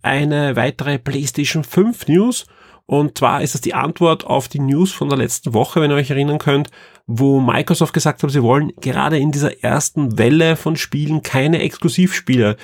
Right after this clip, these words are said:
für die neue Xbox Series X bringen, sondern alle Spiele, die jetzt exklusiv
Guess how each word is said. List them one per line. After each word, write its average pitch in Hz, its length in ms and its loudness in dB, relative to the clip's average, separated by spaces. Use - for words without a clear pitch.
für 127 240 0
die 123 100 2
neue 117 420 2
Xbox - 520 -4
Series 127 480 2
X - 380 -4
bringen, 165 420 2
sondern 139 320 0
alle 139 380 -2
Spiele, 156 360 0
die 143 280 -4
jetzt 135 180 0
exklusiv - 720 0